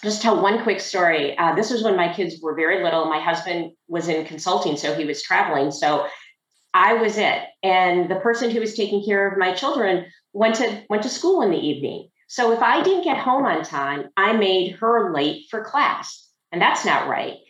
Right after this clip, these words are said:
And I'll, you know, so I, I think I was sitting in my boss's office, you know, it's five thirty, and I'm literally going, "This meeting was supposed to end at five fifteen. I've gotta go. I've gotta," you know, and I'm, this is this internal dialogue I'm having.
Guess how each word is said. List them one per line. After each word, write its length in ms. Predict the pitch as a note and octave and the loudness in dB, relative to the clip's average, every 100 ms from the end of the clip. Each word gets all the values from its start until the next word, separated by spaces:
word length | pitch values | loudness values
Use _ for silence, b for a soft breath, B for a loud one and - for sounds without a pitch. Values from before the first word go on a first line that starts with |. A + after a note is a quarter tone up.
| b b _ | b b _
And 80 | G#3 | 2
I'll, 360 | G#3+ G3+ - G#3 | 4 2 0 2
you 120 | F#3+ | 2
know, 60 | |
so 120 | F3+ F#3+ | 2 2
I, 220 | F3+ F3+ | 2 0
I 60 | |
think 180 | A3+ G#3 | 0 0
I 60 | F3 | 0
was 180 | E3+ - | -2 -4
sitting 240 | A3+ B3 | -2 0
in 80 | A#3 | 0
my 140 | G3 | 2
boss's 360 | F3+ E3+ E3+ E3 | 4 4 2 0
office, 560 | D#3 D#3 D3 D3+ - - | 0 0 -2 -4 -6 -6
you 80 | D#3+ | -4
know, 120 | - | -2
it's 180 | - - | -4 -2
five 340 | G3 G3+ - | 0 0 0
thirty, 640 | E3 D#3 D#3 D3+ C#3+ D3 _ _ - | -2 0 0 0 -2 -6 _ _ -2
and 100 | F#3 | 2
I'm 200 | F3+ F3+ | 4 4
literally 500 | A3 G3+ F3+ E3 D#3 | 4 2 2 0 -2
going, 300 | D#3 D3+ - | -2 -2 -4
"This 160 | F3 F3 | -6 -2
meeting 160 | E3+ | 0
was 120 | D#3+ | -2
supposed 220 | - D#3 - | -4 -8 -6
to 80 | - | -4
end 140 | D3+ | -2
at 140 | C#3+ | -2
five 160 | D3+ D3 | -2 -2
fifteen. 400 | C#3+ - D3+ C3 - | -4 -8 -4 -4 -2
I've 140 | C#3 | 0
gotta 180 | D#3 D3+ | 0 0
go. 140 | D3+ | 2
I've 180 | B2+ C3 | 2 0
gotta," 180 | - G#3 | -2 -2
you 60 | E3 | 0
know, 80 | |
and 160 | D3+ D#3 | 0 0
I'm, 120 | F3 | -2
this 120 | G3+ | -6
is 120 | A3+ G3+ | -4 -4
this 180 | F3+ | -4
internal 520 | - G3 - A3+ F#3 F3+ | -2 -2 2 2 2 4
dialogue 420 | D3 E3 D#3 D3+ | 4 4 2 0
I'm 120 | D3+ - | -4 -8
having. 320 | D3+ C3 C3+ | -8 -10 -12